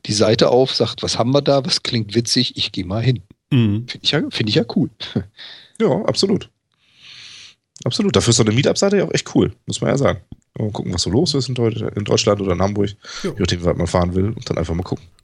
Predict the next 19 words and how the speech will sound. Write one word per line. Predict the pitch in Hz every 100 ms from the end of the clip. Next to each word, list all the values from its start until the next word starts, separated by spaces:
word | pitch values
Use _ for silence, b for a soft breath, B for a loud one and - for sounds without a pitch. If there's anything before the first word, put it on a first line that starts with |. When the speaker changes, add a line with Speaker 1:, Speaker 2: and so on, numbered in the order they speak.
| _
Speaker 2:
Genau, | 156 110 101
wir | 131
haben |
ja | 139
festgestellt, | 127 147 - - 139 135 131
äh, | - 127 123
Stricken | - 156 170 156
und | 123
Häkeln | 151 170 170
ist | 160 -
ja | 147
ein |
ganz | 139 143 -
dickes | 147 131
Ding. | - 185 220 - -
Stricken | - 214 165 104
war's, | 98 -
glaub | 101
ich. | 92